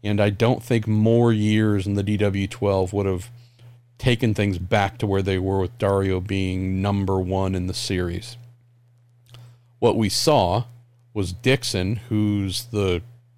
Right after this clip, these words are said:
greatest chameleon I've ever seen in racing, adapt to a new car in a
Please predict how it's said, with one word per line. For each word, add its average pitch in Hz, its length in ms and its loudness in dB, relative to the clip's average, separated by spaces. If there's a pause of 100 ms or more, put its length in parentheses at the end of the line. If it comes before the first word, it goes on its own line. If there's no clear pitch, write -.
(420)
greatest 107 580 0
chameleon 110 720 2 (100)
I've 113 240 0
ever 98 200 0
seen 104 320 -2
in 90 140 -2
racing, 95 600 -2 (960)
adapt 101 680 -2
to 113 160 0
a 104 60 2
new 104 200 2
car 113 500 2 (920)
in 107 160 -2
a 90 400 -2